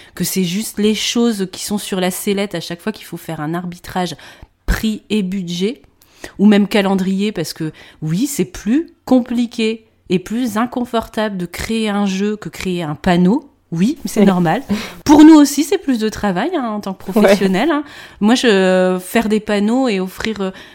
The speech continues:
Speaker 1: des scénographies où il y a que des panneaux, euh, ça va plus vite, hein. Euh, ça me, je me casse moins la tête, hein, que inventer des, des manips, euh, sur le fond et sur la forme, ou même à dessiner, hein.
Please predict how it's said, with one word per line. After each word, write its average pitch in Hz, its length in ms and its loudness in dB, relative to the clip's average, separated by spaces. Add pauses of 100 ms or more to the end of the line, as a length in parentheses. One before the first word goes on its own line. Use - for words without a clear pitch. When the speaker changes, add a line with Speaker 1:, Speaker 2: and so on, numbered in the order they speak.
(100)
Speaker 1:
des 202 120 2
scénographies 208 680 0
où 233 60 -2
il 202 80 -2
y - 20 0
a 185 60 -2
que 180 60 -4
des 196 140 -2
panneaux, 220 480 2
euh, 208 120 -2 (260)
ça 262 160 2
va 302 120 8
plus 339 260 2
vite, 226 300 -4
hein. 427 40 -6 (420)
Euh, 233 200 4
ça 247 180 -2
me, 233 140 2
je 226 100 0
me 240 60 4
casse 240 240 0
moins 233 160 0
la 214 120 0
tête, - 320 -6
hein, 359 100 0
que 302 120 -2
inventer 233 500 0
des, 226 320 -2
des 214 180 -4
manips, 233 600 4
euh, 220 140 2
sur 214 220 -4
le 214 100 0
fond 220 240 -8
et 220 60 -4
sur 214 180 -8
la 208 140 -2
forme, 226 320 -2
ou 220 60 -2
même 208 200 -2
à 208 80 -2
dessiner, 208 560 -4
hein. 196 160 -8